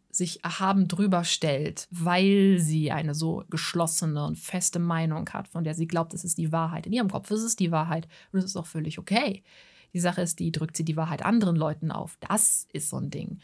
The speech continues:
Du kannst deine verschobene Realität mit anderen Leuten teilen, das heißt aber nicht, dass sie damit richtig ist, weil sie in der Realität oft, ähm, zerbröselt oder eben nur vielleicht zu einem Prozent der Wahrheit anderer Menschen entspricht.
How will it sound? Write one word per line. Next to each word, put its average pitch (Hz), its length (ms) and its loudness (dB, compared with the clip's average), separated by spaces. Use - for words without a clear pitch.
Du - 80 -16
kannst 262 340 0
deine 170 360 2
verschobene 190 560 2
Realität 165 560 0
mit 165 140 -4
anderen 156 260 0
Leuten 151 320 -6
teilen, 190 440 0
das 185 160 -2
heißt 190 280 0
aber 175 160 0
nicht, 160 160 -4
dass 165 120 -2
sie 170 60 -4
damit 160 280 -2
richtig 226 400 0
ist, - 180 -10
weil 160 140 -4
sie 165 180 -4
in 170 100 -4
der 151 140 -6
Realität 165 600 -2
oft, 160 380 0
ähm, 151 420 0
zerbröselt 202 720 0
oder 190 220 0
eben 185 400 0
nur 196 300 6
vielleicht 190 500 2
zu 196 120 0
einem 196 240 4
Prozent 190 380 2
der 180 100 2
Wahrheit 180 280 2
anderer 180 300 2
Menschen 202 300 2
entspricht. - 480 -6